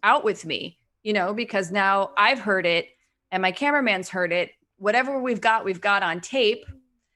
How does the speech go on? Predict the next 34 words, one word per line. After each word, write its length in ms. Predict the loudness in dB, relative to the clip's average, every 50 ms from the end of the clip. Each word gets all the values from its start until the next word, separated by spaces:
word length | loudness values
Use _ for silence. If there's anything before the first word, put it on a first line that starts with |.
| _ _ _ _ 0
And, 420 | 2 2 4 2 2 0 0 0
uh, 200 | 2 2 2 2 0 -2
and, 160 | -4 -4 -4
you 80 | -2 0
know, 180 | 2 0 0
"Hey, 200 | 0 0 0 0 0
this 160 | 0 -2 -2
is 100 | 0 0
our 80 | 0 0
first 300 | 0 0 -2 -2 -2 0
lead, 260 | 0 0 2 0 -4 -6 -4 -2
lead 200 | 0 0 2 0
of 140 | 0 -2
the 80 | -2 -2
night. 300 | 0 0 0 0 -2 -4 -10 _ _ _ _ _ _
Come 160 | -6 -2 -2
on 120 | 0 0 -2
over. 240 | -4 -4 -4 -6 -6
Let's 160 | -6 -6 -8
check 180 | -10 -12 -12
this 160 | -14 -14 -8 -6
out." 220 | -6 -6 -6 -8 -14 _ _ _ _ _ _ _ _ _ _ _ _ _ _ _ _ _ _ _ _ _ _ _ _ _ _ _ _ _ _ _ _ _ _ _
He 180 | -2 -2 -2
comes 320 | 0 0 0 2 2 2 4
in. 440 | 4 4 4 2 0 -4 -8 -12 -16 _ _ _ _ _ _ _ _ _ _ _ _ _ _ _ -6
We 140 | -4 0 2
go 160 | 2 4 6
back 240 | 4 4 4 2 -2
upstairs. 480 | -4 -4 -2 0 2 2 2 2 2
We 80 | 0 0
hadn't 260 | 2 2 2 2 0
been 140 | 0 -2 -2
hearing 400 | -2 -2 0 0 0 0 0 -2
anything. 640 | -4 -4 -6 -6 -6 -4 -2 -2 -2 -4 -8 -12